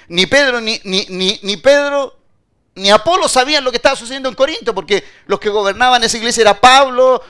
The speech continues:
Timoteo, Silvano, y eran los que iban ahí. Pero de pronto yo veo aquí que, eh, Apolo y, y, y en la, en, en las veces, en las compañías que a veces lo acompañaron a, a, a, a,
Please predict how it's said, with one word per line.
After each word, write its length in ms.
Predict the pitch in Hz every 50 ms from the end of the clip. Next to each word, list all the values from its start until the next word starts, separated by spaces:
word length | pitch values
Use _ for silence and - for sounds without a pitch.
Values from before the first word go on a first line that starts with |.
| _
Timoteo, 600 | - 226 214 185 180 180 - 226 240 240 240 233
Silvano, 580 | - - 208 185 185 180 220 240 247 240 226 226
y 80 | 220 226
eran 160 | 226 226 220
los 120 | 208 -
que 120 | - 220 220
iban 280 | 233 247 247 233 214
ahí. 260 | 220 226 247 247 226 - _ _ _ _ _ _ _ _ _ _ _
Pero 160 | _ - - 175
de 80 | 175
pronto 240 | - 233 240 190 226
yo 160 | 208 214 220
veo 160 | 220 226 233
aquí 220 | 226 220 - 247 220
que, 440 | 185 233 226 208 131 - 170 170 _ - -
eh, 220 | - 196 196 - -
Apolo 520 | - 175 - - 262 277 269 254 240 220
y, 40 | 233
y, 420 | 180 - 196 196 - - - 180 180
y 40 | -
en 140 | - 180 175
la, 140 | 170 170 - -
en, 260 | 180 180 170 170 -
en 120 | - 165 165
las 140 | 170 175 -
veces, 280 | 233 226 - 240 220 -
en 140 | 180 175
las 80 | 170 170
compañías 520 | - 190 190 - - 196 214 226 233 233 -
que 280 | - 208 196 170 156 - - _ _
a 120 | - - 156
veces 240 | 175 190 - 208 180
lo 100 | 175 170
acompañaron 680 | - 175 170 151 - 175 180 208 - - 220 185 170
a, 60 | 156
a, 200 | 147 - - 147 -
a, 40 | -
a, 580 | - 139 143 135 - - 85 98 123 113 - _